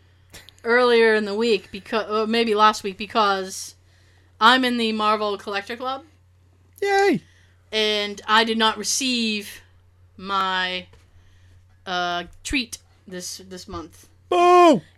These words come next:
Speaker 1: Yes. And I thought maybe I was just being impatient. So I was like, "Okay, well," D-, like, I went to the D H L website. And
Speaker 2: Boo!
Speaker 1: they, yeah, oh, I'm getting there.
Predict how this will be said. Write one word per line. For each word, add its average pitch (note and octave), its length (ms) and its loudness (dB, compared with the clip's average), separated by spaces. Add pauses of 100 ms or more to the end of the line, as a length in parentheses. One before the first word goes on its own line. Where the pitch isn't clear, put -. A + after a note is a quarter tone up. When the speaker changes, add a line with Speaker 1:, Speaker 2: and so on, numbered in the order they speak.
Speaker 1:
Yes. F#3+ 640 -2 (120)
And A3+ 260 0
I A#3+ 240 2
thought F4+ 300 2
maybe E4+ 200 0
I B3+ 120 4
was A#3 80 -4
just A3+ 120 -8
being G#3+ 200 -6
impatient. A3 500 -4 (1200)
So A3+ 600 0
I A3 180 2
was A3+ 140 -2
like, A3 180 -4
"Okay, C#4+ 480 0
well," B3+ 640 -6 (320)
D-, B3 260 -10
like, A3+ 480 -4
I B3 80 -4
went C#4+ 200 -2
to C4+ 60 -8
the A#3+ 60 -4
D A#3+ 220 -2
H A#3 160 -2
L A3+ 160 4
website. A#3 500 2 (1300)
And G3 200 2
Speaker 2:
Boo! B3+ 360 12
Speaker 1:
they, G#3 280 2
yeah, G3+ 680 6
oh, G3+ 640 4 (260)
I'm G#3 200 -2
getting A3 260 0
there. E3 260 -2